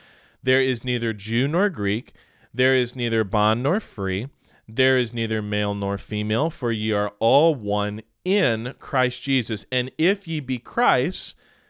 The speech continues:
then are ye Abraham's seed and heirs according to the promise." What this verse, this passage is saying, the law served a, as a teacher. That's what schoolmaster means in verse twenty-four.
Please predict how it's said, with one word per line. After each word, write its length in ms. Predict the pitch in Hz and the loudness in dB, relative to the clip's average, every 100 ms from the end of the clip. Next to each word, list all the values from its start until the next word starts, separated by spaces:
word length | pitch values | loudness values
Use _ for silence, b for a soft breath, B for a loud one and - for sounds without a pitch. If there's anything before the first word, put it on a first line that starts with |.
| b b | b b
then 540 | 98 101 120 135 165 180 | -20 -2 4 6 6 4
are 240 | - 113 | 2 2
ye 240 | 110 104 - | 2 -2 4
Abraham's 640 | 127 175 180 160 151 147 | 4 4 2 0 -2 -4
seed 400 | - 117 110 110 | -6 -2 0 0
and 200 | 104 98 - | -2 -8 -2
heirs 420 | 110 117 120 120 - | 4 6 4 2 -6
according 500 | 98 - 113 107 104 | -6 -2 -2 -2 -8
to 140 | 104 | -8
the 80 | 98 | -8
promise." 440 | - 104 92 87 | -6 -6 -6 -10
What 220 | 104 110 | -10 -8
this 200 | - 190 | -8 -10
verse, 540 | 135 131 131 135 - - | -4 0 0 -2 -8 -12
this 160 | - - | -14 -10
passage 420 | - 131 120 104 | -4 -2 -2 -4
is 120 | 104 | -8
saying, 420 | - 143 120 101 95 b b b b | -6 -4 -4 -4 -8 b b b b
the 100 | 117 | -2
law 380 | 120 131 170 202 | 0 2 4 2
served 440 | - 180 156 139 | 0 -2 -2 -2
a, 240 | 127 117 113 | -4 -4 -2
as 280 | 110 110 - | -2 -2 -4
a 160 | 113 | -6
teacher. 640 | 113 - 147 127 - 85 87 | -4 -4 -4 -4 -6 -8 -6
That's 240 | 92 - | -8 -10
what 100 | 104 | -12
schoolmaster 720 | - - 120 107 101 101 113 | -12 -8 -6 -4 -6 -6 -10
means 340 | 104 104 101 104 | -8 -8 -8 -10
in 120 | 98 | -8
verse 200 | 101 - | -8 -8
twenty-four. 600 | - 98 92 101 101 | -10 -8 -8 -4 -4